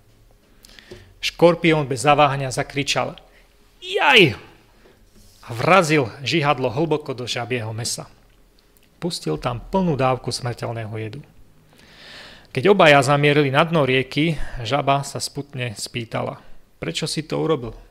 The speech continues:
Veď teraz obidvaja zomrieme.“ A topiaci sa škorpión, trochu zmetený,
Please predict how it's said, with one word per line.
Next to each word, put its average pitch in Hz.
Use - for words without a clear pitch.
Veď -
teraz 147
obidvaja 139
zomrieme.“ 131
A -
topiaci 151
sa 123
škorpión, 131
trochu -
zmetený, 131